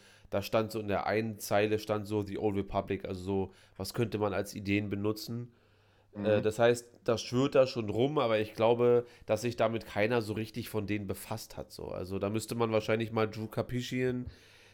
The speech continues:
Speaker 1: der die Bane-Bücher geschrieben hat und auch an der Old Republic, an den Spielen mitgearbeitet hat, an der Storyline, da
Speaker 2: Mhm.
Speaker 1: müsste man den wahrscheinlich mal einladen, um zu sagen, ey,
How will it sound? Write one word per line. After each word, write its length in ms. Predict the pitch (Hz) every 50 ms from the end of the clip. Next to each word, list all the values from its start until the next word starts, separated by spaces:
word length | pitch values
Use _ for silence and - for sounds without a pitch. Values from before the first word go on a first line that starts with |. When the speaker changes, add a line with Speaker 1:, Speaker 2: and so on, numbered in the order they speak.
| - -
Speaker 1:
der 160 | - 110 110 107
die 100 | 104 101
Bane-Bücher 560 | 98 117 110 117 120 117 123 123 - 127 117
geschrieben 540 | 113 113 - - - 120 120 110 117 113 113
hat 180 | 117 117 -
und 160 | - - -
auch 220 | - 104 107 107 113 -
an 460 | - 104 104 104 104 101 101 98 95
der 400 | - 107 104 101 98 98 95 -
Old 200 | 104 107 104 98
Republic, 720 | 104 98 - 107 107 101 104 110 110 107 - - - - _ _ - - - -
an 160 | - 107 107
den 140 | 104 104 98
Spielen 340 | - - - 123 131 123 117
mitgearbeitet 800 | 127 123 - - 123 - 113 120 120 131 131 127 127 123 -
hat, 160 | 131 127 -
an 100 | - 113
der 80 | 110 113
Storyline, 720 | 110 - 117 113 117 120 117 113 113 113 117 117 117 113 - - - - - - - -
da 100 | 107 110
Speaker 2:
Mhm. 60 | 110
Speaker 1:
müsste 200 | 113 120 127 120
man 180 | 117 113 107
den 200 | 95 107 110 117
wahrscheinlich 440 | 120 120 120 120 - 113 110 113 107
mal 120 | 110 107 101
einladen, 520 | 101 107 107 104 107 104 107 107 107 107
um 140 | 101 107 101
zu 120 | - 107
sagen, 340 | 98 98 101 101 101 101 101
ey, 260 | - 110 120 131 139